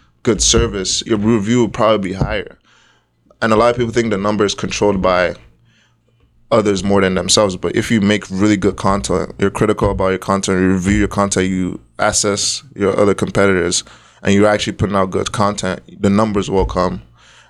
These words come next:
And I feel like that's what's mistaken now. It's like, we chase the numbers, and some people buy followers, buy subscribers, and now that's, like,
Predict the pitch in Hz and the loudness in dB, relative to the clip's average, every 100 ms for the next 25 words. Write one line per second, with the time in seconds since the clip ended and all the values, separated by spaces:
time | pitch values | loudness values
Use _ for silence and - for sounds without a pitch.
0 | - 92 87 107 98 95 92 95 - 98 | -4 -2 0 2 2 0 0 -4 -4 -2
1 | 90 - 92 95 90 87 92 92 82 95 | -2 0 0 -2 -2 -2 -2 -2 -4 -4
2 | 95 101 104 - 101 104 113 117 95 95 | -2 0 0 -2 -2 0 0 0 -2 -4
3 | - - - - 107 107 98 87 98 98 | -8 -18 -6 -2 -2 0 -2 0 0 0
4 | 104 101 92 92 95 - 90 101 95 95 | 0 0 0 0 0 -2 -2 0 0 0
5 | 95 92 98 101 95 92 - - 98 | -2 -2 -2 0 2 0 -2 -6 -6